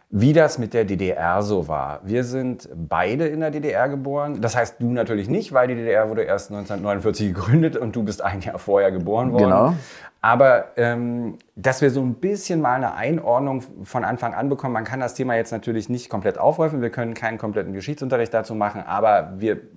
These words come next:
Speaker 1: ebnen mal das Feld und das Feld ist die D D R, ein winziger Staat mitten in Europa, hatte am Ende so circa siebzehn Millionen Einwohner, was so ungefähr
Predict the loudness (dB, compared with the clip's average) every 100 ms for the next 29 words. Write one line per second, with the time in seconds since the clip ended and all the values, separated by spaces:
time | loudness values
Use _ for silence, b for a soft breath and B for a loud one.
0 | -2 2 4 4 0 -4 -6 2 4 4
1 | 2 -4 -4 0 0 0 -4 -2 -4 -4
2 | -4 2 4 2 0 -4 0 0 0 0
3 | -2 0 0 -2 -2 -8 -6 -4 -2 -2
4 | 0 -2 -2 B B B B -2 2 2
5 | 2 0 2 2 2 -2 -2 -2 0 2
6 | 2 0 -2 -2 0 -2 -4 -4 -2 0
7 | 0 -2 0 0 -2 -4 -6 -2 -2 0
8 | -2 -2 0 0 -2 -8